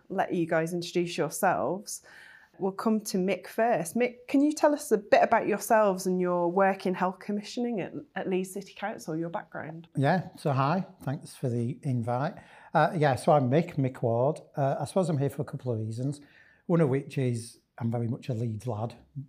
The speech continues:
Speaker 2: born and bred in Leeds, love it, probably through most of my adulthood, particularly later on.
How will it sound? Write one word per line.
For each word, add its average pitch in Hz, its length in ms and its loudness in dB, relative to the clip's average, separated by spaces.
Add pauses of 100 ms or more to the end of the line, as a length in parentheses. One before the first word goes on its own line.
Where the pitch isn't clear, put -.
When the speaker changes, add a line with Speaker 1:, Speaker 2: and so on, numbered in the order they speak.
Speaker 2:
born 135 240 8
and 123 80 2
bred 120 200 0
in 110 120 -2
Leeds, 113 460 -6
love 120 220 -2
it, 123 260 -4 (460)
probably 113 260 -4
through 123 480 -2
most 127 380 0
of 113 40 -2
my 107 120 -2
adulthood, 110 480 -6 (140)
particularly 117 460 -4
later 117 360 0
on. 120 180 0